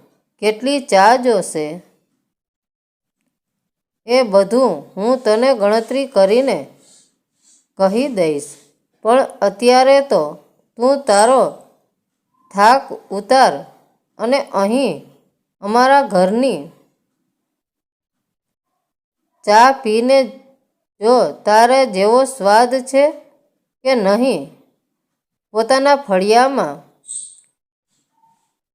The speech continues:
કામ કરતી છોકરીને જોરથી અ-, જોરથી અવાજ દેતા શેઠ બોલ્યા, "અરે જીવલી, ગરમા ગરમ બે કપ ચા લેતી આવજે. આ જીવલી વર્ષોથી અમારે ઘેરે જ રહે છે.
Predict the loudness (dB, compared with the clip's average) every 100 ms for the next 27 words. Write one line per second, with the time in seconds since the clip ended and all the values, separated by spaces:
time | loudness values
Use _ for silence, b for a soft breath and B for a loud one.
0 | _ _ 2 2 2 -2 0 0 -2 -6
1 | -6 -4 -2 -2 0 -2 0 0 0 0
2 | 0 -2 -6 -6 -6 -8 -8 _ _ _
3 | -4 -2 -2 -2 -2 0 0 4 2 0
4 | -2 -2 0 -2 -2 -4 -4 -4 -2 -2
5 | -2 -6 -10 -16 _ -2 0 0 0 -2
6 | -2 -4 -6 -10 -8 -4 0 0 2 2
7 | 2 0 0 0 0 0 0 0 -2 -16
8 | _ _ _ _ _ 0 2 4 2 -2
9 | -2 0 0 0 -4 -12 -14 -18 _ 0
10 | 2 2 -2 0 0 2 2 2 0 -2
11 | -2 -4 -4 -4 0 0 0 -2 -2 2
12 | 2 0 -6 -18 _ _ _ _ -2 2
13 | 2 0 -4 -8